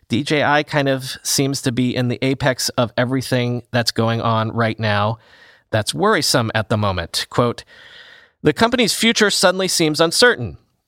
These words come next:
Talk of an initial public offering, which never came to pass, has been replaced by headlines documenting an internal fraud scandal that cost D J I a hundred and fifty million dollars.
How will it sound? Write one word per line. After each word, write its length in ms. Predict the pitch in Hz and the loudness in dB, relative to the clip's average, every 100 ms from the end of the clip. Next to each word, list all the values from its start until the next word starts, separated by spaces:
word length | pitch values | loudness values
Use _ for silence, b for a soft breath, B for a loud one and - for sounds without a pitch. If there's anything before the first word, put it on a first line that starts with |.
| _ | _
Talk 240 | - 131 135 | -2 0 0
of 100 | 131 | 0
an 200 | 127 127 - | 0 -2 -2
initial 340 | 127 139 151 | 0 0 0
public 300 | 127 135 131 | 2 0 2
offering, 320 | 139 151 180 156 | 4 4 2 0
which 180 | 123 | 0
never 200 | 131 127 | 0 0
came 200 | 117 131 | 0 -2
to 80 | 117 | -2
pass, 320 | - 139 156 | 0 2 2
has 140 | 151 123 | -2 -2
been 140 | 135 | -2
replaced 340 | 135 156 143 - | 0 0 0 2
by 100 | 139 | 2
headlines 420 | 170 170 160 127 | 2 2 0 2
documenting 560 | 151 170 180 160 156 - | 0 2 0 2 0 -2
an 100 | 143 | 0
internal 500 | 151 151 - 180 185 | 0 -2 -2 0 0
fraud 440 | - 185 180 202 | 0 2 4 4
scandal 400 | - 185 160 160 | 0 0 2 2
that 140 | 156 139 | 0 0
cost 300 | 160 151 143 | 2 0 0
D 120 | 147 | 0
J 200 | 151 147 | 2 2
I 240 | 135 139 147 | 4 4 2
a 140 | 135 | 2
hundred 240 | 139 170 | 0 0
and 120 | 165 - | -2 -2
fifty 260 | 147 147 | -2 0
million 300 | 143 135 135 | 0 0 2
dollars. 500 | 139 156 147 87 - | 4 4 4 0 -8